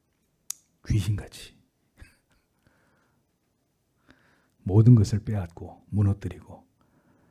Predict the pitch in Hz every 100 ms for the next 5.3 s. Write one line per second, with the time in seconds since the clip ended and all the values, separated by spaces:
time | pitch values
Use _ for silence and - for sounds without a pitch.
0 | _ - 120 104 95 92 - 90 90 85
1 | - - 107 - 107 - 110 - 85 92
2 | - - 98 117 123 - 98 101 104 -
3 | - 131 139 127 107 107 - 92 - 92
4 | 101 104 113 107 92 85 95 85 82 85
5 | 95 90 82